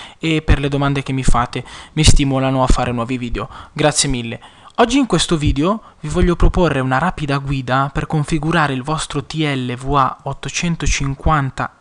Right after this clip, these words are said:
R E, come potete vedere, con la Vodafone Station. Questo è un ripetitore di segnale,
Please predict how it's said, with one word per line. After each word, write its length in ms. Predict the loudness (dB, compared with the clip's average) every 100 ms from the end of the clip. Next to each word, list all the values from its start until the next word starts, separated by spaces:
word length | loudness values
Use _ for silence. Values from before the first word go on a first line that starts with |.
| -6
R 400 | -4 -4 -8 -12
E, 460 | -12 -10 -6 -6 -6 -12 _ -20 _
come 180 | 4 6
potete 360 | 8 6 4 0
vedere, 540 | -2 -2 -2 -4 -6 -8 -20 -20 -12
con 280 | 4 6 6
la 80 | 8
Vodafone 400 | 8 8 8 6 6
Station. 540 | 4 4 6 6 6 0 -12 -20 -2 4
Questo 380 | 6 8 8
è 80 | 8
un 80 | 6
ripetitore 480 | 6 6 8 4 4
di 100 | 4
segnale, 680 | 4 4 4 2 2 -2